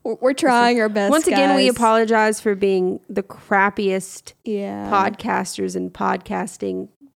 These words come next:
Speaker 2: world.
Speaker 1: Yeah.
Speaker 2: But we're do-,
Speaker 1: Sorry.
Speaker 2: we're gonna do better.
Speaker 1: Yeah,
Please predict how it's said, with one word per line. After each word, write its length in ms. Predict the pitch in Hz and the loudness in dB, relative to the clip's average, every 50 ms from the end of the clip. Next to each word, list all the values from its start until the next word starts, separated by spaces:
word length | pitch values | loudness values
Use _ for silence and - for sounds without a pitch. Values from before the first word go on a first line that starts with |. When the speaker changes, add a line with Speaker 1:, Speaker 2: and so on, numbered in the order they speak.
| _ _ _ _ _ _ _ _ - | _ _ _ _ _ _ _ _ -6
Speaker 2:
world. 520 | 202 196 196 196 208 220 226 226 220 - _ _ _ _ - | -4 -2 0 0 0 0 -2 -2 -6 -10 _ _ _ _ -4
Speaker 1:
Yeah. 420 | 208 202 190 120 113 - - 220 220 _ _ _ _ _ _ _ _ _ _ | -4 -2 -2 -2 -4 -6 -8 -10 -12 _ _ _ _ _ _ _ _ _ _
Speaker 2:
But 80 | - 220 | -2 0
we're 120 | 220 226 | 0 0
do-, 100 | 220 240 | 0 0
Speaker 1:
Sorry. 100 | 233 240 233 | -2 -4 -6
Speaker 2:
we're 100 | 220 214 | -8 -4
gonna 180 | 214 220 220 220 | -2 -2 -2 -2
do 100 | 202 202 | -2 -4
better. 380 | 180 185 185 180 - - 202 - _ - 466 508 | -4 -6 -6 -6 -8 -12 -12 -14 _ -8 -4 -2
Speaker 1:
Yeah, 220 | 453 185 156 - | -2 -2 -4 -6